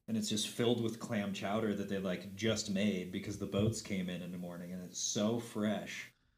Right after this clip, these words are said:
And I just remember how warm and nice that was. And that, that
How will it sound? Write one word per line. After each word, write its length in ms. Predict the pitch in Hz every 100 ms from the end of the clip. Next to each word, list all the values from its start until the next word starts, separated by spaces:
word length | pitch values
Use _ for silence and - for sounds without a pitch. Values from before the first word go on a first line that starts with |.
| _ _ -
And 100 | 107
I 80 | 110
just 140 | 104
remember 180 | 117 104
how 220 | 107 101
warm 480 | 95 95 107 110 113
and 400 | 101 90 92 104
nice 300 | 110 92 107
that 160 | - 104
was. 320 | 101 110 113
And 100 | 120
that, 500 | 151 175 - 120 117 -
that 320 | 139 151 -